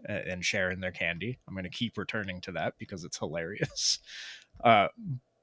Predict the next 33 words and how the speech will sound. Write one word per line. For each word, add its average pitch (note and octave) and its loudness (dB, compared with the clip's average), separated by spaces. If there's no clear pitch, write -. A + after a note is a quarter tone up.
but D#3+ 12
there's D3 12
also C#3 12
time A#2 10
to A#2+ 4
be, G2 4
you C3 0
know, F2+ 2
seriously G#2+ 8
refle-, F2+ 2
reflective, A#2 -2
uh, A2+ 2
whether G#2 4
that's G2 2
the F2+ -2
state F#2+ 2
of F2 -4
his E2 0
city, F3 10
whether A#2 4
that's G#2 2
the F2+ -8
state F2+ -2
of - -10
hip C3+ 4
hop, C3+ 10
whether G2+ 6
that's F#2+ 4
the F#2 -6
state G#2+ 2
of E2+ -8
Kanye, C#3 4
um, F#2 2